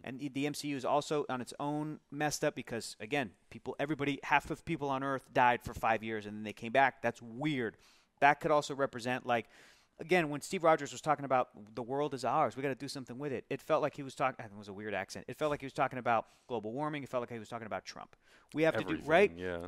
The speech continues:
Speaker 1: Everything. We have to do something. Otherwise, Thanos should have killed us all. I love that sentiment. So I want the message to be, there are people right now actively working in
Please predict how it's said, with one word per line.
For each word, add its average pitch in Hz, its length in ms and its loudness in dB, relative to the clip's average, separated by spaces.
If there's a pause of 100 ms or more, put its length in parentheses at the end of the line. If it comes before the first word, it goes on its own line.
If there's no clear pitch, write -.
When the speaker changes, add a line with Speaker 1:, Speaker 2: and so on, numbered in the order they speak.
(160)
Speaker 1:
Everything. 160 260 2
We 143 80 2
have 165 120 4
to 151 60 -14
do 170 160 -8
something. 165 320 -2
Otherwise, 175 420 2
Thanos 160 260 -2
should 143 140 -6
have 123 80 -10
killed 135 180 -6
us 110 140 -10
all. - 260 -2 (800)
I 131 40 0
love 139 180 4
that 139 160 6
sentiment. 127 400 -4
So - 120 -8
I 143 120 2
want 139 280 0
the 131 60 -6
message 127 400 -4
to 123 80 -8
be, 110 220 -4 (300)
there 147 120 6
are 139 40 4
people 143 280 -4
right 127 180 2
now 139 320 4
actively 127 400 -2
working 120 380 -6
in 107 80 -6